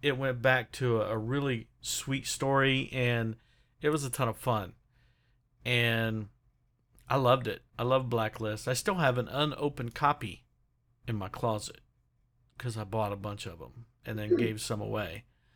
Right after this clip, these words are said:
Speaker 1: But it's not on the Xbox One. It's only on the Xbox three sixty, and you'd think they'd make it backward compatible or something so we could play it.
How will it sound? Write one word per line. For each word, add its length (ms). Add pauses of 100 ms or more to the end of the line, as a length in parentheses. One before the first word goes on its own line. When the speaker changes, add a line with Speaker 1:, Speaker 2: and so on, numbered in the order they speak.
(640)
Speaker 1:
But 300 (580)
it's 240
not 240
on 240
the 140 (140)
Xbox 580
One. 360
It's 200
only 280
on 140
the 80
Xbox 560
three 240
sixty, 500
and 100
you'd 240
think 200
they'd 220
make 220
it 120
backward 440
compatible 560
or 160
something 440
so 200
we 120
could 200
play 360
it. 200